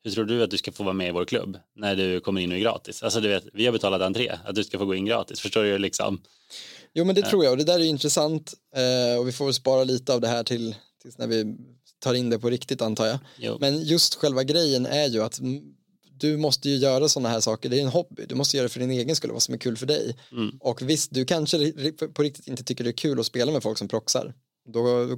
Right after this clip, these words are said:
Speaker 2: då är det ett problem. Men
Speaker 1: Mm.
Speaker 2: om det handlar mer om att så här, den personen ska inte ha tillgång till det här så lätt. Det
Speaker 1: Mm.
Speaker 2: tycker jag är en lite shitty.
Speaker 1: Sure.
Speaker 2: Det, man f-, det får man ju absolut tycka. Alltså, jag tycker inte att det är fel.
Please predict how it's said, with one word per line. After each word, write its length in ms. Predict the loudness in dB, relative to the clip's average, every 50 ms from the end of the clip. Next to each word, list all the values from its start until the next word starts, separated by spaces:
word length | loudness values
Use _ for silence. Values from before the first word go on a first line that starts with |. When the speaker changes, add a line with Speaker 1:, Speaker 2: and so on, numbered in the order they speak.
| -8 -12
Speaker 2:
då 200 | -8 -4 0 0
är 80 | 2 2
det 60 | 0 -2
ett 80 | -4
problem. 300 | -6 -8 -8 -8 -10 -10 -14 _ _ _ _ _ _ _ _ _ _
Men 80 | -4 0
Speaker 1:
Mm. 120 | 0 2
Speaker 2:
om 80 | 2 2
det 80 | 2 2
handlar 300 | 2 2 2 0 0 0
mer 240 | 2 2 2 2
om 100 | 2 0
att 120 | 0 -2 0
så 100 | 0 0
här, 240 | 0 0 -2 -4 -8 -12 _ _ _ _ _ _ _ _ _ _ _ _ _ _ _ _ _ _ _ _ _ _ _ _ _ -20 -20 -20 -20 -20 -20 -20 _ _ -10
den 300 | -2 0 2 2 2 0
personen 380 | 0 0 0 0 0 0 0 0
ska 120 | 0 -2
inte 160 | 0 0 0
ha 60 | -2
tillgång 400 | 0 0 -2 -2 0 0 -2 0
till 80 | 0 0
det 60 | 2 2
här 120 | 0 0
så 120 | 0 0
lätt. 220 | 2 2 0 0 -2 _ _ -20 -20 -20 _ -2
Det 60 | 0
Speaker 1:
Mm. 100 | 0 2
Speaker 2:
tycker 220 | 2 2 2 2 0
jag 40 |
är 20 | 0
en 60 | 0
lite 180 | -2 -2 -2 0
shitty. 880 | 0 0 -2 -4 -8 _ -2 0 2 2 2 2 2 2 2 2 0 -2 -4 -8 -16 _
Speaker 1:
Sure. 200 | -8 -2 0 0
Speaker 2:
Det, 40 | 2
man 140 | 2 2 0
f-, 80 | 0 0 0
det 80 | 0 0
får 120 | 2 0
man 140 | 0 2 2
ju 60 | 2
absolut 300 | 0 0 0 0 0 0
tycka. 300 | -2 -4 -2 0 0 -2
Alltså, 240 | 0 -2 -2 0 0
jag 100 | 0 0
tycker 200 | -2 -2 -2 -4
inte 140 | -4 -4 -4
att 60 | -4
det 60 | -4
är 20 | -4
fel. 320 | -2 -2 -2 -2 -4 -8